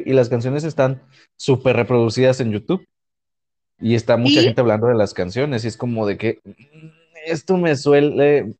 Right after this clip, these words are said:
Speaker 1: me huele más bien a caja china.
Speaker 2: Y no olvidemos lo que tú antes mencionaste, que mi Beli estaba cantando El Sapito junto a amlo. Entonces,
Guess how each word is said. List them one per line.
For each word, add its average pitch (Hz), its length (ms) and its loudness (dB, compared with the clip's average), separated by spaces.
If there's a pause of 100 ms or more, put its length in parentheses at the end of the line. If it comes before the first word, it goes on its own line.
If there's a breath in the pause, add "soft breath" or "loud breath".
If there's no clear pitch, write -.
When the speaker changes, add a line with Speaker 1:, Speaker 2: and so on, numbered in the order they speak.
(120)
Speaker 1:
me 135 260 0
huele 156 320 2
más 165 180 -2
bien 160 200 -4
a 160 120 -8
caja 135 260 -6
china. - 340 -12 (1120)
Speaker 2:
Y 254 140 -2
no 254 140 0
olvidemos 269 560 -4
lo 220 160 -4
que 180 140 -8
tú - 100 -10
antes 180 260 -10
mencionaste, 175 680 -6 (580)
que 196 120 0
mi 190 160 0
Beli 196 260 2
estaba 208 300 0
cantando 190 420 -4
El 190 140 -4
Sapito 214 520 -2
junto 180 400 -6
a 165 140 -4
amlo. 269 380 0 (420)
Entonces, 170 840 -4